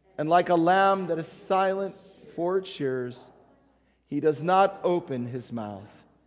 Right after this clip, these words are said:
In humiliation, his justice was taken away. Who will describe his generation? For his life is taken away from the earth." The eunuch answered Philip and said,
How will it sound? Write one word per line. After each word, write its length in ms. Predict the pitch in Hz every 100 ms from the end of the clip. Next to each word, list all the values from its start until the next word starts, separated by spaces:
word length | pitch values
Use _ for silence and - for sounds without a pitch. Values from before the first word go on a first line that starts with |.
| _ _ _ _ -
In 120 | 185
humiliation, 1200 | 185 190 202 202 190 196 202 202 220 220 220 220
his 200 | 143 123
justice 840 | - 175 180 196 - 202 196 - -
was 160 | - 127
taken 520 | - 180 180 180 175 -
away. 540 | 160 113 113 107 104 - _ _ _ _ _ _
Who 180 | - 233
will 160 | 233 220
describe 760 | 214 - - 226 220 214 190
his 300 | 180 202 185
generation? 880 | - 220 214 208 226 240 - 117 110 - _ _ _ _ _ -
For 140 | 175
his 260 | 175 160 139
life 460 | 175 190 175 - -
is 180 | 143 -
taken 440 | - 196 190 190
away 560 | 170 156 165 156 131 110
from 340 | - - 139
the 180 | 131 127
earth." 460 | 113 107 110 - _ _ _ _ _ _ _ _ _ _
The 120 | - 175
eunuch 580 | 202 285 226 160 160
answered 420 | 180 190 - 180 139
Philip 420 | 202 202 170 -
and 140 | 156
said, 600 | - 208 208 - - 131